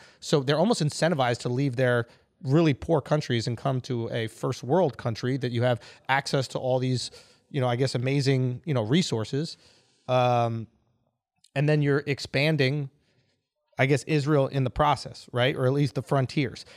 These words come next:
Um, the extremists on the Israeli side see it as a historical Jewish land. I believe they called it, uh, Judeo-Sumeria. So it's more than just these lines. It's wherever the Jewish people, I guess, were roaming back in the day.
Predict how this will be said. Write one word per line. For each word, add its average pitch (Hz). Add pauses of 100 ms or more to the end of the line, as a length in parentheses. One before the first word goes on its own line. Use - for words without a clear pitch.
(180)
Um, 123 (640)
the 135
extremists 202
on 147
the 139
Israeli 160
side 135
see 156
it 139
as 135
a 147
historical 156
Jewish 131
land. 120
I 120
believe 131
they 127
called 131
it, 123
uh, 113 (200)
Judeo-Sumeria. 131 (300)
So -
it's -
more 180
than 156
just 139
these 117
lines. 113 (360)
It's - (160)
wherever 147
the 139
Jewish 143
people, 139
I 123
guess, 127
were 139
roaming 151
back 175
in 185
the 185
day. 185